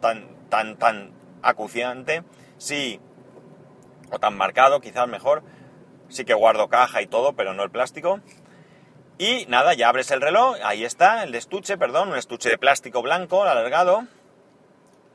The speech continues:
Y ahí está el reloj, que viene también con unos plásticos que tapan la correa por detrás, la esfera y poco más. Debajo está un estuchito de papel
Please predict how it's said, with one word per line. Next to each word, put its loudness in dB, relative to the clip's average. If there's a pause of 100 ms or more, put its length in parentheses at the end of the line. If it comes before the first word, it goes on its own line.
(840)
Y 2
ahí 4
está 2
el 4
reloj, 4
que -4
viene -2
también -2
con -4
unos -2
plásticos 0
que -4
tapan 2
la 2
correa 2
por 0
detrás, 0 (460)
la 0
esfera 2 (1080)
y -10 (120)
poco 0
más. -10 (800)
Debajo 6
está 6
un -6
estuchito 0
de 0
papel 2